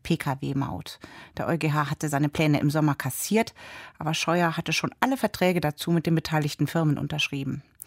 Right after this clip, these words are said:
Fünfhundertsechzig Millionen Euro könnte das die Steuerzahler kosten. Deshalb der Untersuchungsausschuss, wo Andreas Scheuer auch wahrlich keine gute Figur abgibt. Nadine Lindner über die schlagzeilenträchtigen Schlaglöcher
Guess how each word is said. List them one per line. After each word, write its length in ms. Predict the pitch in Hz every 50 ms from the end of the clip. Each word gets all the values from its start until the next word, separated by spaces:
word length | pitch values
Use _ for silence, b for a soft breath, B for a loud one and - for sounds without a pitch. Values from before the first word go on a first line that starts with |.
| B B B B B B B B B
Fünfhundertsechzig 1120 | _ - 233 240 247 247 - - 208 202 190 185 175 - 180 175 - - - - 175 - -
Millionen 440 | 175 165 156 156 151 156 160 156 -
Euro 320 | - 156 156 147 147 143
könnte 260 | 139 - 160 156 147
das 160 | 156 - 151 -
die 120 | - 165
Steuerzahler 760 | - - 151 143 143 135 127 135 - - - 131 131 131 135
kosten. 540 | - - - 127 - - - - - 113 117 B B B B B B B B B B B B -
Deshalb 460 | 151 151 - - 185 226 247 - _
der 120 | - -
Untersuchungsausschuss, 960 | - 185 196 185 190 180 - 139 127 - - 98 131 139 - - 120 - - -
wo 60 | 143
Andreas 380 | - 151 160 - 170 160 160
Scheuer 260 | - - 180 170 165 - -
auch 220 | 190 202 180 - 147
wahrlich 400 | 170 180 190 180 160 156 - -
keine 320 | - 190 185 190 180 160
gute 220 | - 190 175 -
Figur 320 | - - 160 151 180 170 -
abgibt. 480 | - - - - - - - - - _ _ B B B B B B B B B B
Nadine 260 | 160 170 180 226 240
Lindner 560 | 202 180 156 - - - 117 117 110 127 127 - -
über 340 | 180 175 175 170 165 160 156 - -
die 100 | 165 156
schlagzeilenträchtigen 1300 | - - 196 190 202 - - - - 190 180 180 175 170 - - 170 165 - - - 156 156 156 151 151 147
Schlaglöcher 720 | - - - 151 147 151 - - 143 151 143 - 147 139 139